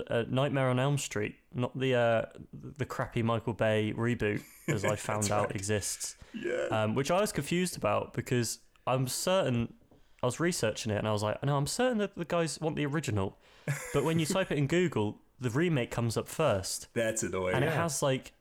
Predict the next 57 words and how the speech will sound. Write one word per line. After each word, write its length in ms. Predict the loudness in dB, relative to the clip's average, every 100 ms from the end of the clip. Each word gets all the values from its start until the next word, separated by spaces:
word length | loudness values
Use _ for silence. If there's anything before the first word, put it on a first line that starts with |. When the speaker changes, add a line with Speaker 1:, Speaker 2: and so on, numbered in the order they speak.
| -20 _ _ -6
Speaker 1:
the 100 | -4
same 360 | 0 2 2 2
repetition 540 | 0 -2 -2 0 0
of 100 | 0
some 180 | 0 0
of 60 | 0
the 60 |
shots, 300 | 0 0 0
like 60 | -2
the 80 | 0
famous 300 | 0 0 0
bath 340 | -2 -2 -2
shot. 420 | -2 0 0 -4 -20 -20 -20 -8
Speaker 2:
Yeah. 220 | -2 0
Speaker 1:
And 100 | 2
I 40 | 2
was 120 | 2
watching 320 | 0 -2 0 2
it, 40 |
I 120 | 2
was 120 | 0
going, 340 | 0 2 2 0 -6 _ _ _ _ -20 -12 -4
"This 240 | -2 0
isn't 180 | -2 0
right." 400 | 0 2 0 -4 -10 -4
Speaker 2:
Did 120 | 2
you, 60 | 4
Speaker 1:
Like, 80 | 4
Speaker 2:
did 100 | 2
you 60 | 0
actually 240 | 0 0
watch 160 | 2 2
Speaker 1:
this 140 | 0
Speaker 2:
it? 160 | -2 -6 _ _ _ -20 -6
Did 120 | -4
you 60 | -2
start 280 | -2 2
Speaker 1:
Well, 100 | 2
Speaker 2:
watching 160 | 2 0
Speaker 1:
I, 120 | 0
Speaker 2:
it? 40 | 0
Speaker 1:
I 60 |
watched 320 | 2 0 -2
scenes 360 | 0 0 0 -2
for 300 | 0 2 2
it, 120 | 2
and 120 | 0 2
I 60 |
was 140 | 2 0
like, 100 | -2
it 80 | -2
was, 100 | 0
like, 120 | 0
the 80 | -2
bath 340 | -2 0 0 -2
scene 460 | -2 0 0 -2 -6 -20 -20 -20 _ 0
where, 420 | 2 4 2